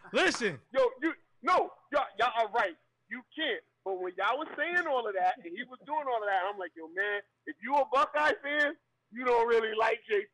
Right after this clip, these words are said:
Speaker 2: T, fam."
Speaker 1: That's
Speaker 2: You
Speaker 1: crazy.
Speaker 2: don't.
Speaker 1: Hold on, hold on, hold
Speaker 2: You
Speaker 1: on,
Speaker 2: don't.
Speaker 1: hold on, hold on, hold on. People get me about Jimmy, about Jimmy G, but then J T Barrett, who got all the records at, at the Ohio State University.
Speaker 2: Hold on,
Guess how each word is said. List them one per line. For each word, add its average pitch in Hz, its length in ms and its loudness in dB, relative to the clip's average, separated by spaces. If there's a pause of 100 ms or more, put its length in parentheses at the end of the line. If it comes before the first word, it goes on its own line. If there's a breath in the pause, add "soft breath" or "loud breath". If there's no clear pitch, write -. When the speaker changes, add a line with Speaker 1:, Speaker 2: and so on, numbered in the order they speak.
Speaker 2:
T, 240 200 -8 (120)
fam." 196 360 -2
Speaker 1:
That's 160 200 -8
Speaker 2:
You - 60 -20
Speaker 1:
crazy. 196 320 0
Speaker 2:
don't. 254 440 2
Speaker 1:
Hold 233 180 4
on, 214 80 4
hold 254 180 6
on, 214 80 4
hold 262 120 4
Speaker 2:
You 240 80 4
Speaker 1:
on, 180 60 0
Speaker 2:
don't. 202 120 -2
Speaker 1:
hold 247 180 4
on, 180 160 -2
hold 254 160 4
on, 226 100 4
hold 254 120 4
on. - 60 -2
People 311 220 0
get 262 200 2
me 277 140 0
about 247 380 0
Jimmy, 240 400 -2 (280 soft breath)
about 220 180 0
Jimmy 240 280 -2
G, 185 460 2 (420 soft breath)
but 185 220 0
then 240 480 4 (240 soft breath)
J 269 180 4
T 262 200 -2
Barrett, 240 280 2
who 240 100 0
got 240 200 0
all 269 80 2
the 233 80 0
records 220 340 2
at, 226 140 2 (240)
at 196 180 0 (160)
the 311 180 4
Ohio 233 380 2
State 233 220 -4
University. 196 640 -2
Speaker 2:
Hold 240 120 2
on, 190 120 0